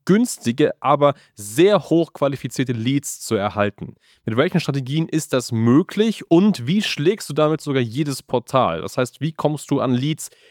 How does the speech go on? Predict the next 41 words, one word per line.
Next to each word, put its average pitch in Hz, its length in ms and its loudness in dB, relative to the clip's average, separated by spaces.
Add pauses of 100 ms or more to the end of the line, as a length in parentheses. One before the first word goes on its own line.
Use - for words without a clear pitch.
(140)
die 117 60 4
besser 151 240 2
sind 143 220 0
als 107 400 -4
jede 185 240 2
Portal-Leads, 151 800 -2
die 131 60 -2
du - 80 4
online 127 340 0
kennst? 139 420 0 (220)
Wie 123 100 2
gesagt, 120 380 0
günstig, 147 400 2
aber 123 140 0
dennoch 143 340 2
eine 127 100 0
hohe 123 200 4
Qualität. 117 600 0
Und 139 120 2
darüber 127 200 2
sprechen 123 380 -6
wir 110 80 4
heute, 135 300 4 (240)
welche 117 180 0
Möglichkeiten 156 600 2
es 135 160 -4
gibt 135 220 0
und 120 80 0
welche 123 220 -2
Strategien, 127 600 0 (280)
ja, 110 80 0
du 110 120 2
gehen 120 180 2
solltest, 120 560 2
um 120 160 0
eben 113 180 0
an 104 120 -2
jene 107 240 0
Kontakte 95 480 -6
zu 92 100 -12
kommen. - 200 -12